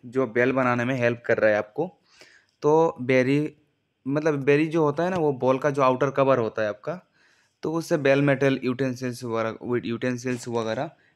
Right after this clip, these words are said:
बन रहा है आपका। तो क्वेश्चन नंबर थ्री, what is the current population of Assam according to the census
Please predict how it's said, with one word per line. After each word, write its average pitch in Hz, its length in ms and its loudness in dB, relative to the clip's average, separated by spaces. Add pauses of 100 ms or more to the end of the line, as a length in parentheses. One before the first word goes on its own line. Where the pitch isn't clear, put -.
बन 117 240 -2
रहा 117 80 4
है 110 80 2
आपका। 104 320 -6 (720)
तो 139 60 -4 (880)
क्वेश्चन 135 240 0
नंबर 139 320 2
थ्री, 127 300 0 (1160)
what 117 260 2 (100)
is 143 140 2
the 147 120 4 (160)
current 139 320 2
population 139 680 0
of 117 180 0 (100)
Assam 143 380 0 (140)
according 135 420 0
to 131 140 -2
the 127 80 2
census 135 520 -2